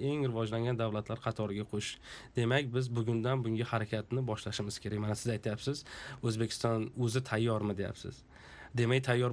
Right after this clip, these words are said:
bo'lish uchun deputatlarimiz o'zlari javob berishmasinda xalq bilan muloqot qilishsin. Mana erta indin, e, Xudo xohlasa, man, e, mening fikrim, e, portaliga qo'yaman. Ana shu yerda hamma narsa hal bo'ladi. Agar o'n mingta ovoz olinsa, bu, e, o'sha qonunchilik, e, e, palatasi,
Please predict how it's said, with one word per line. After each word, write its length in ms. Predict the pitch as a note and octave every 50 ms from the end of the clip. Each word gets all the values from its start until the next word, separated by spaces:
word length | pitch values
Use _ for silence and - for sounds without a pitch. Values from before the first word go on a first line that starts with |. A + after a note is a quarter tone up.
| A#2
bo'lish 240 | A#2+ B2 A#2+ - -
uchun 180 | - C#3+ C3+ A#2+
deputatlarimiz 840 | A#2+ A#2 - - A#2+ - - A#2 A#2 A#2 A#2 B2 C#3 D3+ D3+ - - - - - - - - - - - - -
o'zlari 380 | C3+ C3 B2+ C3+ C3+ B2+ B2 A#2
javob 220 | B2 A#2+ A#2 A2
berishmasinda 760 | A#2 A#2+ A2+ - - A#2 A2+ - - A2+ A2+ A2 D3+ G3 A#3 C4+ - - - - - - -
xalq 140 | B2 B2 - -
bilan 180 | A#2+ A#2+ A2+ A2+
muloqot 360 | A2 A2+ A2+ G#2+ - A2 G#2 -
qilishsin. 280 | - A2+ G#2+ - - A2 A2+
Mana 140 | A#2 A#2 A#2 - A#2 A#2+
erta 180 | A2+ - -
indin, 280 | B2 A#2+ A#2+ A#2+ A#2 A2+ - - A2
e, 40 | A2 A2 A2 G#2+
Xudo 160 | - A#2+ A#2+ A2+ -
xohlasa, 300 | A#2+ A#2 A#2 A2+ - B2
man, 220 | A#2 A#2 A#2 A2+ - F#2+ A2
e, 100 | A2 A2 A2 G#2+ G#2+ A2+
mening 200 | A#2 B2 A#2+ A2+
fikrim, 320 | - - - B2 B2 A#2+ A#2 A2
e, 160 | F#2 G#2+ G#2+ G#2 -
portaliga 460 | - A#2+ A#2 - A#2+ A#2 A2 A2 A2 -
qo'yaman. 380 | B2 A#2+ A#2+ C3 E3 G3+ A3+ F#3+ -
Ana 140 | - B2 A#2
shu 160 | A2 - B2
yerda 240 | A#2 A2 A2+ C3+ D3 D3+ C3+ -
hamma 180 | C3 B2+ A#2+ A2
narsa 240 | G#2+ G2+ - C3+ C3 -
hal 120 | A2+ G#2 G2+
bo'ladi. 260 | A2 G#2 G2+ G2+ - - A#2
Agar 180 | G#2 A2+ A2+
o'n 100 | A#2+ B2 B2 A#2+
mingta 220 | A#2+ A#2 - A#2+
ovoz 260 | - A#2+ A#2+ B2 A2+
olinsa, 460 | A2+ A#2 A#2+ A#2+ A#2 - - F#3+ A3 A#3 - - - - - - - - -
bu, 120 | A#2+ C3 C#3+ D3 C#3 A2 F#2 A2
e, 20 | G#2+ A2 G#2+ G#2 G#2+
o'sha 180 | G2+ - A2+ -
qonunchilik, 520 | B2+ B2 B2+ B2 A2 - A2+ A#2 A2+ - -
e, 40 | A2
e, 500 | G#2+ G#2+ G#2 G#2 - F2+ G#2 G#2 G2+ G2+ G2
palatasi, 480 | - A#2+ A#2 A2+ A2 G#2+ - A2+ G#2